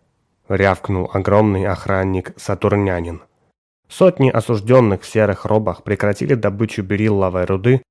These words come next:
и шаркающей походкой потянулись строиться. В колоннах стояли уголовники со всех уголков системы, краснокожие марсиане, угрюмые сыны Земли, суровые жители Нептуна и ловкие подвижные венерианцы.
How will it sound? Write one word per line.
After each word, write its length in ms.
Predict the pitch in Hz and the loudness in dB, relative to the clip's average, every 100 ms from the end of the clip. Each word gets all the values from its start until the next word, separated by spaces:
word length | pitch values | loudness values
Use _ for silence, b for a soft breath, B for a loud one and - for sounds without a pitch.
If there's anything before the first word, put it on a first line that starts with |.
| _ _ - | _ _ -10
и 80 | |
шаркающей 600 | 90 131 156 - 131 - | 0 2 2 2 0 0
походкой 540 | 110 101 - 110 - 107 | 0 0 2 0 0 -2
потянулись 680 | - 98 87 92 92 90 - | -2 -4 -2 -2 -2 -6 -10
строиться. 680 | - - 101 90 85 - - _ _ _ _ _ | -14 -4 -2 -2 -4 -12 -16 _ _ _ _ _
В 100 | - | -6
колоннах 480 | - 113 135 120 95 | 2 6 6 6 2
стояли 480 | - 110 113 107 110 | 0 2 4 4 2
уголовники 720 | 117 110 110 127 113 98 90 | 0 2 4 4 2 0 -2
со 160 | 90 101 | -4 -4
всех 300 | - 120 107 | -4 -4 -2
уголков 460 | 104 107 101 107 | 0 0 0 -2
системы, 540 | - 104 - 107 87 78 _ _ _ _ | -4 -10 -6 -4 -4 -6 _ _ _ _
краснокожие 680 | - 104 127 120 135 123 123 | -4 0 2 4 4 6 6
марсиане, 680 | 123 117 120 113 98 82 - _ - | 4 2 0 2 0 -4 -12 _ -10
угрюмые 600 | 101 92 120 135 127 123 | -4 2 6 6 6 4
сыны 360 | - 123 120 | 2 2 2
Земли, 480 | 110 110 104 95 87 _ _ _ _ _ _ _ _ | 2 2 4 2 -2 _ _ _ _ _ _ _ _
суровые 520 | - 117 127 127 123 | -2 4 4 6 4
жители 380 | 110 123 113 110 | 4 2 2 2
Нептуна 600 | 107 107 - 147 120 82 - _ | 2 0 0 0 0 -2 -10 _
и 100 | - | -2
ловкие 520 | 107 107 151 - 139 | 2 4 2 0 -4
подвижные 720 | 135 107 95 95 101 101 98 95 | 0 0 -2 -4 -2 0 0 2
венерианцы. 920 | 107 107 104 104 95 87 85 - - | 2 4 4 4 2 0 -6 -10 -16